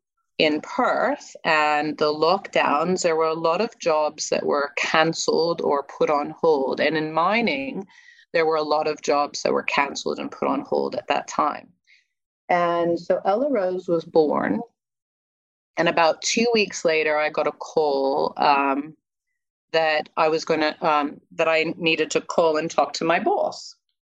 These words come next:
And I said, "Oh, okay, well, that's nice." And I got on the call. So this was, I was probably a week home from the hospital. I hadn't been cleared to drive. I had a C-section, so I wasn't really getting around very well.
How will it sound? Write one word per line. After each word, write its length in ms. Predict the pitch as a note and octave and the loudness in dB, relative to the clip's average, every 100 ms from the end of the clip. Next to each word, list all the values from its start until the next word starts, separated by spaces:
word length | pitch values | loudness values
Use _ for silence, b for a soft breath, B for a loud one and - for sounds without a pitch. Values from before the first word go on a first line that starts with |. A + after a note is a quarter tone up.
| _ | _
And 600 | - F3+ F3 F3+ F#3 F#3+ | -2 0 2 2 0 -2
I 220 | - F3+ F3+ | 0 0 0
said, 240 | - G#3+ | -2 0
"Oh, 340 | - D#4+ G4+ A4 | 0 2 0 -2
okay, 300 | - F#3+ F#3+ | 0 0 0
well, 100 | C#4+ | 0
that's 300 | D#4 D#3 - | 0 0 0
nice." 420 | E3+ E3 G#3+ B3+ - B B B B B - | 0 2 0 -4 -14 B B B B B -4
And 280 | G#3+ G#3+ G#3 | 0 2 2
I 100 | G#3 | 0
got 300 | G3+ A3 B3+ | 0 0 0
on 200 | D#4 C#4 | 0 0
the 320 | A#3+ A3 G#3+ G#3+ | 2 0 0 -6
call. 800 | - F3 D3+ D3+ A3 D#4 C#4+ B3+ | -2 0 2 2 0 0 -2 -6
So 520 | - - G#3 F#3+ F#3+ G3 | -4 0 2 2 -2 -2
this 240 | A3+ - | -2 0
was, 360 | B3+ A#3 A3 - | 0 2 -2 -2
I 140 | G#3+ A3+ | 0 0
was 160 | A#3+ | 0
probably 460 | - E4 G4+ G4 B3 | -4 0 0 2 0
a 80 | F3+ | 0
week 440 | E3 F#3 G#3+ - | 0 2 2 -2
home 440 | - - F#3 F3 E3+ | -4 2 2 2 0
from 180 | E3 | 0
the 100 | D#3+ | 0
hospital. 540 | D#3 D#3+ - - D#3 D#3+ | 4 4 4 0 2 2
I 80 | F3+ | 2
hadn't 340 | G#3 A3 A3+ | 0 0 0
been 200 | G#3+ G3+ | 0 2
cleared 340 | - E3+ D#3+ | 0 0 -2
to 120 | - - | -6 -2
drive. 440 | D#3+ C#3 C#3 F#3+ | 0 2 2 0
I 80 | F3 | 2
had 160 | F#3 F3+ | 0 0
a 60 | |
C-section, 880 | F3+ E3 E3+ - - - - D#3 F#3+ | -2 -2 0 0 0 2 2 2 0
so 160 | - F3 | 0 2
I 40 | |
wasn't 360 | F3 F#3+ A3 G3 | 2 2 0 0
really 200 | E3 D3+ | -2 2
getting 300 | D3+ D3 D3 | 0 0 -4
around 400 | D3 - - E3+ | -8 -12 -6 -2
very 220 | C#3 C3+ | 0 2
well. 420 | C3 A#2 D#3+ | 2 2 2